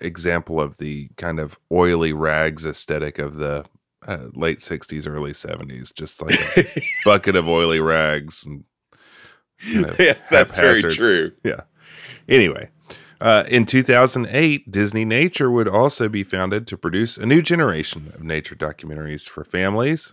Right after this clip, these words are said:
Speaker 1: and has done so ever since. As for the Ballots, uh, they would begin to go back to a quiet life they knew before Walt Disney came calling. They did shoot some scenes for Hitchcock's The Birds,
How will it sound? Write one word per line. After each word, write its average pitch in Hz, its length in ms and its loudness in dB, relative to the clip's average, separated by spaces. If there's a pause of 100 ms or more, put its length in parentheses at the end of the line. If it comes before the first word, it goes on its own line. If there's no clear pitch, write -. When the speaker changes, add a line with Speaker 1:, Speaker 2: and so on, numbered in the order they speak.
Speaker 1:
and 95 120 -8
has 95 120 -6
done 82 260 -6
so 85 360 -10
ever 87 220 -6
since. - 540 -8 (1400)
As 151 160 6
for 170 120 -4
the 165 100 0
Ballots, 131 580 2 (160)
uh, 113 140 -2
they 110 160 0
would 110 140 0
begin 104 260 -2
to 95 60 -4
go 90 180 2
back 87 300 0
to 98 120 -6
a 92 60 -4
quiet 175 400 2
life 85 260 -4
they 85 140 -6
knew 80 260 -6
before 92 400 0
Walt 87 240 2
Disney 78 300 -8
came 76 300 -14
calling. 76 480 -8 (580)
They 98 140 -2
did 135 260 0
shoot 180 240 -2
some 180 180 -4
scenes 180 380 0
for 160 140 -2
Hitchcock's 160 600 -2
The 156 80 -2
Birds, 143 640 0